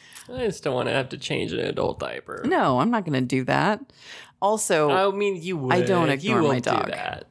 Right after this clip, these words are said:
Speaker 2: Let's
Speaker 1: You will do that. I will do
Speaker 2: No,
Speaker 1: that. I don't want
Speaker 2: no.
Speaker 1: to. I don't want
Speaker 2: Uh-uh.
Speaker 1: to. But you and I, we will both
Speaker 2: No, I'm not
Speaker 1: do
Speaker 2: gonna
Speaker 1: that
Speaker 2: do it.
Speaker 1: for our
Speaker 2: No.
Speaker 1: parents.
Speaker 2: No.
Speaker 1: Actually, no, I will hire
Speaker 2: Fuck that.
Speaker 1: somebody to do
Speaker 2: My
Speaker 1: it, and I'll
Speaker 2: parents
Speaker 1: pay them
Speaker 2: didn't
Speaker 1: well.
Speaker 2: do it.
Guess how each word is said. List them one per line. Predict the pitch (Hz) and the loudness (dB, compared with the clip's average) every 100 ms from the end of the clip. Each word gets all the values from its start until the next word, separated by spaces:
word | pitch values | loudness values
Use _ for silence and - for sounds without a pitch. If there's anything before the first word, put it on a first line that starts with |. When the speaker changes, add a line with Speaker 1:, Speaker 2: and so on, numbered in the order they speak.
| _ - | _ -2
Speaker 2:
Let's | 147 - - - _ _ | -2 -4 -10 -20 _ _
Speaker 1:
You | 135 156 | 0 2
will | 135 90 - | 4 4 2
do | - - | -6 -6
that. | - - - - - | -4 -2 -4 -6 -2
I | 185 202 | 0 2
will | 165 | 0
do | 123 | 0
Speaker 2:
No, | 294 311 175 | 0 0 0
Speaker 1:
that. | 90 - | -2 -2
I | 180 | 0
don't | 330 349 349 339 | 2 2 0 0
want | 339 330 330 | 2 2 2
Speaker 2:
no. | 294 190 | 2 0
Speaker 1:
to. | 123 113 95 | 0 -4 -4
I | 131 | -2
don't | 131 110 120 | -2 -2 -2
want | 131 110 | -2 0
Speaker 2:
Uh-uh. | 175 - 123 113 | 0 2 2 4
Speaker 1:
to. | |
But | 165 139 | 2 0
you | 175 190 | -2 0
and | 156 | 2
I, | 139 | 0
we | 131 | -2
will | 131 120 - | -2 -4 0
both | 220 202 | 2 4
Speaker 2:
No, | 226 | 4
I'm | 240 | 2
not | 185 | 2
Speaker 1:
do | 160 | 4
Speaker 2:
gonna | 143 | 4
Speaker 1:
that | 131 | 4
Speaker 2:
do | 147 | 4
it. | 165 | 4
Speaker 1:
for | 147 131 | 4 4
our | 117 | 2
Speaker 2:
No. | - 123 | 2 2
Speaker 1:
parents. | - - - - - - - - 165 | 2 -2 -10 -12 -12 -16 -16 -4 2
Speaker 2:
No. | |
Speaker 1:
Actually, | 170 175 - 190 185 | 2 4 2 2 2
no, | 160 147 143 | 2 4 4
I | 113 147 | 4 4
will | 147 143 | 4 2
hire | - 339 | 2 2
Speaker 2:
Fuck | - | 2
that. | 247 160 | 2 2
Speaker 1:
somebody | 120 117 104 | 0 -4 -8
to | - | -6
do | 190 | 0
Speaker 2:
My | 226 | 2
Speaker 1:
it, | 320 | 2
and | - | 2
I'll | |
Speaker 2:
parents | 254 233 208 | 2 4 2
Speaker 1:
pay | |
them | 190 | 2
Speaker 2:
didn't | 170 165 | 0 0
Speaker 1:
well. | |
Speaker 2:
do | 160 143 | 2 4
it. | 190 - | 2 0